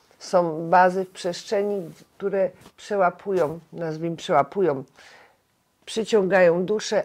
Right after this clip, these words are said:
odchipowują, żeby mogły czyste do źródła boskiego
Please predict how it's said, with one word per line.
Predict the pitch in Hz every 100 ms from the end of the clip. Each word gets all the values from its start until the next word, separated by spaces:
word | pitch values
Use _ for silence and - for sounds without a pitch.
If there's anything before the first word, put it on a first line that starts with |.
| -
odchipowują, | 208 240 - - 233 214 185 202 190 190
żeby | 190 175 185
mogły | 185 180 165 180
czyste | - - 190 - 175 180 -
do | 175 170
źródła | 160 156 156
boskiego | 143 - - 156 143 151